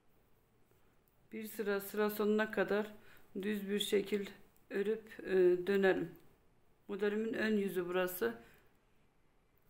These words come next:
Sıra sonuna kadar bütün ilmeklerimi, e,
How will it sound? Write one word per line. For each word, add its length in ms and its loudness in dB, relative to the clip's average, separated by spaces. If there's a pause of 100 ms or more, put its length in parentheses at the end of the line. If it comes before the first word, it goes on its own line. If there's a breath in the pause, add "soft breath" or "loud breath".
(440 soft breath)
Sıra 280 -4
sonuna 360 0
kadar 360 -2
bütün 200 -2
ilmeklerimi, 880 2 (460 loud breath)
e, 40 -6